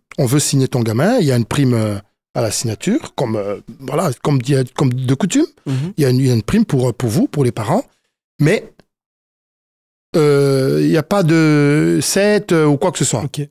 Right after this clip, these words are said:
Speaker 1: Voilà. Donc, euh, c'est une condition.
Speaker 2: Ok. Et quand, et quand, quand ils, ils, les jeunes étaient inscrits dans ton académie,
Speaker 1: Ouais.
Speaker 2: est-ce que comme, euh, je sais pas, par exemple, je prends Jean-Marc Guillou,
Speaker 1: Ouais.
Speaker 2: dans les académies, en général, quand les joueurs partent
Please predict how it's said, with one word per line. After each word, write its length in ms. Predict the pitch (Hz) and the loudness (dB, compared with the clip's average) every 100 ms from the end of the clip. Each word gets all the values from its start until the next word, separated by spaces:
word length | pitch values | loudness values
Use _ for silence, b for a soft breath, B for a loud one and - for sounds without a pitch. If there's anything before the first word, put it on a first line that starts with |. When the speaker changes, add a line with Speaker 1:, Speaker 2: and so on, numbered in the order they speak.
| - | -6
Speaker 1:
Voilà. 240 | 123 - - | -6 -6 -4
Donc, 240 | 135 123 147 | -4 -2 0
euh, 280 | 131 120 127 | 0 0 -2
c'est 180 | - 143 | 0 2
une 140 | 143 | 2
condition. 400 | 185 160 147 117 - _ - | 2 2 0 -4 -8 _ -12
Speaker 2:
Ok. 180 | 139 147 | -8 -4
Et 180 | 131 143 | -4 -2
quand, 160 | 262 | -2
et 100 | 170 | -2
quand, 140 | 156 294 - | -2 -4 -4
quand 120 | 262 | -4
ils, 100 | 294 - | -4 -4
ils, 260 | 156 143 139 113 | -2 -2 -2 -2
les 160 | 131 | -2
jeunes 260 | 117 151 156 | 0 0 0
étaient 260 | 123 135 | -2 0
inscrits 440 | 127 113 - - 135 | 0 -2 -6 -8 -4
dans 160 | 120 | -4
ton 140 | 113 120 | -4 -4
académie, 600 | 110 117 113 113 165 196 - | -4 -2 -2 -2 -2 -4 -6
Speaker 1:
Ouais. 180 | 139 131 - | -4 -4 -4
Speaker 2:
est-ce 180 | 143 147 | -4 -4
que 140 | - | -4
comme, 420 | 147 - 147 143 123 | -4 -2 0 2 2
euh, 160 | 117 | 0
je 80 | 107 | -2
sais 120 | 107 | -6
pas, 120 | - 117 | -6 -4
par 120 | 110 | -4
exemple, 220 | 107 117 | -4 -6
je 80 | 107 | -8
prends 200 | - 110 | -8 -6
Jean-Marc 320 | 113 120 113 | -2 -2 -2
Guillou, 300 | 104 110 156 - _ 117 | -2 0 0 -4 _ -4
Speaker 1:
Ouais. 160 | 123 | -2
Speaker 2:
dans 180 | 170 120 | -2 -2
les 200 | 120 117 | 0 0
académies, 560 | 123 123 120 135 165 156 | 0 0 2 2 2 0
en 60 | |
général, 300 | 110 117 143 | -2 -2 -2
quand 120 | 143 | 0
les 100 | 123 | 0
joueurs 260 | 113 135 110 | 0 0 -2
partent 440 | - 170 165 - | -4 -4 -6 -14